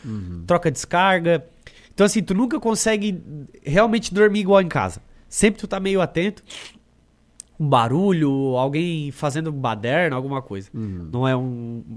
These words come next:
Speaker 2: não tem uma paz.
Speaker 1: De uma etapa pra outra, troca necessariamente os pneus?
Speaker 2: Todo dia. Todo dia é trocado. É, a gente tem o apoio da Borilli, que é uma marca gaúcha de
Speaker 1: Uhum.
Speaker 2: pneus.
Speaker 1: Uhum.
Speaker 2: E a gente troca todos os dias,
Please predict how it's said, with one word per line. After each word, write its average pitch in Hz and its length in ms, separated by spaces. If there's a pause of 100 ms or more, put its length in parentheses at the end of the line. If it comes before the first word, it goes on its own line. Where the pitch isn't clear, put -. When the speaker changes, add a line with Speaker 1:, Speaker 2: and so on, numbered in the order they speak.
Speaker 2:
não 143 200
tem 180 160
uma 160 180
paz. - 580 (200)
Speaker 1:
De 123 140
uma 202 120
etapa 190 280
pra 170 180
outra, 170 380 (720)
troca 160 400
necessariamente 131 640
os - 40
pneus? 143 400
Speaker 2:
Todo 185 240
dia. 113 220 (100)
Todo 170 240
dia 151 180
é - 20
trocado. 135 600
É, 104 720
a 110 140
gente 123 580
tem 131 120
o 131 100
apoio 127 300
da 127 100
Borilli, 120 480
que - 160
é - 20
uma 104 200
marca 107 280
gaúcha 110 520
de 107 80
Speaker 1:
Uhum. 127 60
Speaker 2:
pneus. 110 580
Speaker 1:
Uhum. 95 160 (580)
Speaker 2:
E 117 180
a 113 60
gente 127 260
troca - 240
todos 151 340
os 117 140
dias, 131 460